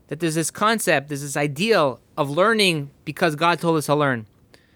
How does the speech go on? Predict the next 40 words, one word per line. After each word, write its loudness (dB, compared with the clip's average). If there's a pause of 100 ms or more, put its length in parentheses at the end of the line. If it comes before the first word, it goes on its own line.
(240)
And -2
there's 0 (100)
this, -2
uh, -2 (120)
concept -2
of -2
doing 0
a 0
mitzvah -2
because 0
God 0
told 0
us -6
to -4
do 0
it. -2 (480)
Sure, 0
it 2
is 0
important 0
to 0
appreciate 0
things 0
and -6
know 2
the 2
reasons 0
behind 0
it -2
and -6
to 0
learn 0
things -2
that 0
are 0
practical. -4
There's -2
plenty -2
of -2
things -4